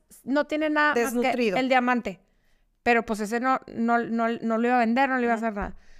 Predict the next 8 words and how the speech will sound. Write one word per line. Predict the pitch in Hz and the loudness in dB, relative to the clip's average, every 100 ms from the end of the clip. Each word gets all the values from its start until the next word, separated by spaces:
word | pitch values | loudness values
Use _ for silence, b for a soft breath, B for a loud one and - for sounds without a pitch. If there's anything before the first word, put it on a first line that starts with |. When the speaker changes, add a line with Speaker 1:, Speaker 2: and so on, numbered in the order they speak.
| b b | b b
Speaker 1:
Entonces, | 247 254 269 - - | -2 0 0 -6 -2
él, | 277 277 294 - _ _ _ _ _ | 2 2 0 -6 _ _ _ _ _
este, | 240 233 - 220 202 - _ _ _ 240 | -2 -2 -2 0 0 -6 _ _ _ -4
está | 247 - 247 | -2 2 0
si-, | - 269 | 0 -10
sin, | - 294 285 - | -4 -2 -2 -6
sin | - 262 | -4 0
nadie | 285 302 285 277 | 4 4 4 0